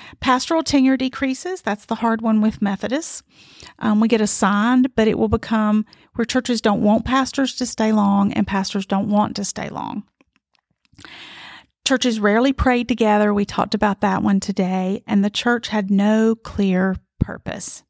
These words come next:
We exist to make disciples of Jesus Christ. And then finally, we become obsessed with our facilities, as though the church building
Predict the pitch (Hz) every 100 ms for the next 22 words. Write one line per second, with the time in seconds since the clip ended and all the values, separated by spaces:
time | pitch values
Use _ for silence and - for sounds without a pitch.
0 | _ _ _ - - - - 208 202 202
1 | 220 226 - - - 185 208 233 233 220
2 | 185 185 196 185 185 180 175 180 - 190
3 | 175 175 - - - - - - 208 226
4 | 277 302 330 302 254 247 247 247 247 254
5 | _ _ - - - 226 214 233 208 -
6 | - 208 202 - 202 175 180 - - -
7 | - - - - - - _ - 190 190
8 | 196 196 - 214 - - 196 254 285 214
9 | 185 185 190